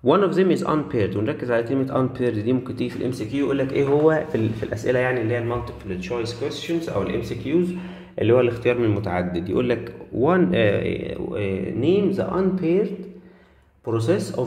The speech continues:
vertebra، هتقول له على طول spinous process. تمام؟ بعد كده بقى ال articular processes بيبقى اتنين superior واتنين inferior، هما بيعملوا articulation مع ال-،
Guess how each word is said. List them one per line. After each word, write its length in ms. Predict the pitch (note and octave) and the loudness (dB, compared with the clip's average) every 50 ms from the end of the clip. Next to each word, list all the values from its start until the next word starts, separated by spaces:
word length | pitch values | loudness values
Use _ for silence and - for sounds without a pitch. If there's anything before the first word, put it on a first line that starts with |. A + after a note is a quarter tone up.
| A#2 A2+ | -2 -2
vertebra، 360 | G#2+ A2 - A2 G2 G2 G2 | -2 0 0 0 2 2 2
هتقول 320 | G2 G#2 A2+ A2+ - D3 C#3+ | 2 2 2 0 0 2 2
له 80 | C3+ | 2
على 160 | B2+ B2 A#2 | 2 2 2
طول 300 | A#2 D#3+ F3+ F3+ F3+ F3 | 2 2 2 2 2 0
spinous 420 | - - - B2 B2 A#2+ A2+ G#2+ A2 | -2 -2 0 2 2 2 2 2 0
process. 560 | - - F2+ - - F#2+ - - - - - - - _ _ _ _ _ _ _ _ _ _ _ _ _ _ _ _ _ _ - | -2 -4 -8 -8 -8 -10 -10 -10 -12 -12 -14 -18 -20 _ _ _ _ _ _ _ _ _ _ _ _ _ _ _ _ _ _ -2
تمام؟ 300 | G2+ G#2+ C#3+ F#3+ - - - - - - - - - | 2 2 4 2 2 0 -4 -8 -12 -14 -16 -4 0
بعد 140 | D3 D#3+ F3+ | 2 2 2
كده 160 | F3+ F3+ G3 | 2 2 2
بقى 280 | F#3 F#3+ F#3+ F#3+ - B2+ | 4 4 4 2 2 0
ال 40 | B2+ | -2
articular 480 | - D#3+ D3+ - C#3+ B2 A2 A2+ A2 - | -2 -4 -4 -2 0 0 0 -2 -2 -4
processes 680 | G2+ G2 - - E3+ F3 F3+ F#3+ F#3+ F#3 F3+ - - - - - - - - | -6 -4 -2 -2 -2 0 0 0 0 -2 -4 -6 -8 -12 -14 -16 -18 -16 -8
بيبقى 260 | - C3+ C3+ - A#2 | -4 -4 -2 -2 -2
اتنين 260 | A2+ - B2 B2 B2+ | -2 0 2 2 2
superior 440 | B2+ - A#2 A2 A#2+ B2+ C3 C3 B2+ | 0 -2 -4 -2 -2 0 0 2 2
واتنين 440 | A#2+ G#2 A2 A2+ A2+ A#2 A2 - G#2+ | 2 0 0 0 0 0 2 0 0
inferior، 400 | A2 - E3+ F3+ F3 F3+ F3 E3+ - - | -2 -2 -2 0 2 4 4 2 2 0
هما 160 | C#3+ E3 F3+ D#3+ | 0 2 2 4
بيعملوا 460 | C#3 C3+ B2 B2+ D3 D#3 C#3 A2 A#2+ | 4 4 4 4 4 4 4 2 2
articulation 520 | - - A2+ - - B2 B2+ B2+ B2 - | 0 -2 -6 -4 -2 0 0 0 0 0
مع 380 | A#2 A#2 A#2 C3+ A#2 G2+ F#2 F2+ | 0 0 2 2 2 0 0 0
ال-، 460 | - - - C3 A#2+ G#2+ A2 G2+ - | 0 0 0 0 0 0 -2 -4 -6